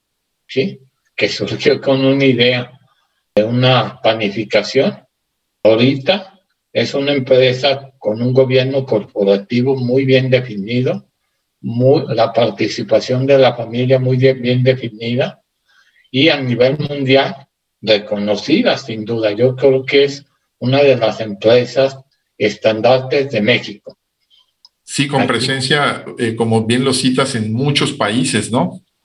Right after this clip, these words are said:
Speaker 1: En muchos países sigue siendo familiar, bien gobernada, bien dirigida, bien establecidas sus reglas del juego, con valores muy bien fundamentados,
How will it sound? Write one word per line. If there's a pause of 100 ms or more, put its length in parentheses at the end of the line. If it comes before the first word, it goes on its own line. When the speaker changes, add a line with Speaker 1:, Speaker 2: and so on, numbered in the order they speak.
Speaker 1:
En
muchos
países (1000)
sigue
siendo
familiar, (640)
bien
gobernada,
bien
dirigida, (460)
bien
establecidas
sus
reglas
del
juego, (520)
con
valores
muy
bien
fundamentados,